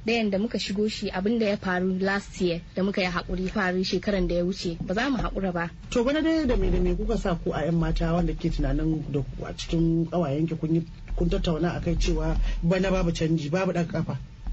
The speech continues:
Speaker 1: Ƙananan ƙananan turaren nan da ake kawowa ba ma son su. Dole za a kawo mana hundred M L. Babban kwalba
Speaker 2: To,
Speaker 1: kenan
Speaker 2: ɗaya.
Speaker 1: za a kawo mana. Takalma ba ma son slippers kuma. A dinga kawo mana designer shoes.
Speaker 2: To,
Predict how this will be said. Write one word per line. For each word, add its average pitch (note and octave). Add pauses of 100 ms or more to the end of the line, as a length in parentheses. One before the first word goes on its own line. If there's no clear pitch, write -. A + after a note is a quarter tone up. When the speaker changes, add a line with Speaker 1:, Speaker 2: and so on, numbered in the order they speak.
(260)
Speaker 1:
Ƙananan A3+
ƙananan G3+
turaren F#3+
nan F#3
da F3+
ake F3+
kawowa E3+
ba F#3
ma F3
son F3
su. - (300)
Dole G#3
za F#3
a F3+
kawo F3+
mana F3 (120)
hundred G3
M F3
L. D#3+ (420)
Babban F#3+
kwalba G3 (160)
Speaker 2:
To, E3+
Speaker 1:
kenan F3
Speaker 2:
ɗaya. E3+
Speaker 1:
za F3
a F3
kawo F3
mana. F3+ (240)
Takalma G#3 (100)
ba A#3+
ma A3
son F#3+
slippers F#3
kuma. E3 (380)
A -
dinga G#3
kawo F#3+
mana F#3+
designer F3
shoes. E3
Speaker 2:
To, E3+